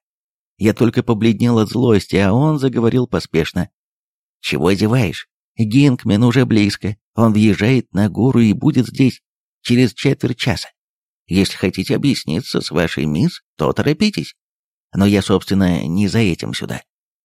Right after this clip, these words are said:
Мне надо сообщить вам великолепную новость. Мне место выходит, да ещё какое. Убили самого важного сановника при японском дворе. Никто этого не ожидал,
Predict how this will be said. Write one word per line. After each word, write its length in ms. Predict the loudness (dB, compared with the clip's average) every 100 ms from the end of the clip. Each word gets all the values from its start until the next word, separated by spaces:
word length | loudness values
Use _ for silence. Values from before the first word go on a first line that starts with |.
| _ _ -6
Мне 280 | 0 4 4
надо 180 | 2
сообщить 480 | 2 -2 -2 -2 -6
вам 240 | -2 0 2
великолепную 680 | 0 2 0 0 0 0
новость. 360 | 2 0 -4 -10 _ _ _ _ -4
Мне 380 | 0 2 4 4
место 400 | 4 2 2 0
выходит, 460 | 0 0 0 0
да 80 | 2
ещё 280 | 2 4 0
какое. 600 | -2 -6 -4 -4 -4 -6 _ _ _ _ _ _
Убили 580 | 2 2 2 0 2 2
самого 580 | 0 -2 0 2 2 0
важного 420 | 0 0 0 -2
сановника 600 | -2 -2 0 0 -2 -4 -4
при 160 | 0
японском 520 | 0 0 -2 -2 -4
дворе. 340 | -2 0 -2 -6 _ _ _ _ _ 0
Никто 400 | 2 2 2 2
этого 240 | 2 2
не 140 | 2 2
ожидал, 580 | 0 0 2 2 0